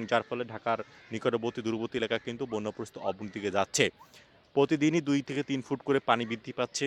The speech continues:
এবং মানুষ, আশেপাশের মানুষজন খুবই শঙ্কিত বসবাস করছেন। ইতিমধ্যে প্রধানমন্ত্রীর ত্রাণ দফতর থেকে দেশবাসীকে সাহায্য সহযোগিতা করা হচ্ছে এবং সাহায্যের জন্য হাত বাড়িয়ে দিচ্ছেন অনেক ব্যবসা প্রতিষ্ঠান, শিল্পপতিরা। আর বিষয়টা হচ্ছে এই পরিস্থিতি কিন্তু ত্রাণ সব জায়গায় ঠিকমতো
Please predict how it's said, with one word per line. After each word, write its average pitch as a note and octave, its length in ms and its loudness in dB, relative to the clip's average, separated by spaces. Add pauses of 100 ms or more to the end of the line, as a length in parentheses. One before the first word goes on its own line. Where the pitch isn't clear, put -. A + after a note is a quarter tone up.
এবং A2+ 260 2 (440)
মানুষ, A2+ 280 0 (160)
আশেপাশের - 380 -6
মানুষজন B2+ 360 -2
খুবই B2 320 0
শঙ্কিত A2 340 -4 (220)
বসবাস A2 360 2
করছেন। G#2+ 320 0 (460)
ইতিমধ্যে D3+ 340 6
প্রধানমন্ত্রীর D#3+ 640 2
ত্রাণ C3+ 260 6
দফতর C3+ 300 2
থেকে C#3 260 0 (100)
দেশবাসীকে A#2+ 520 2
সাহায্য A2 260 0
সহযোগিতা A#2+ 260 -2
করা A#2 220 4
হচ্ছে A#2+ 260 -2
এবং A2 160 2 (120)
সাহায্যের G#2 360 2
জন্য A2+ 200 4
হাত G#2 220 6
বাড়িয়ে G#2 220 0
দিচ্ছেন G#2 200 -4
অনেক G2+ 180 -2 (280)
ব্যবসা - 240 -4
প্রতিষ্ঠান, G#2+ 340 -6
শিল্পপতিরা। G#2 540 2 (720)
আর A#2 320 12 (120)
বিষয়টা C3+ 280 -2
হচ্ছে D#3 220 0 (180)
এই C3+ 180 4
পরিস্থিতি D3+ 480 2
কিন্তু D3 240 -2
ত্রাণ C3 260 4
সব C3 180 2
জায়গায় B2+ 220 0
ঠিকমতো B2 240 -4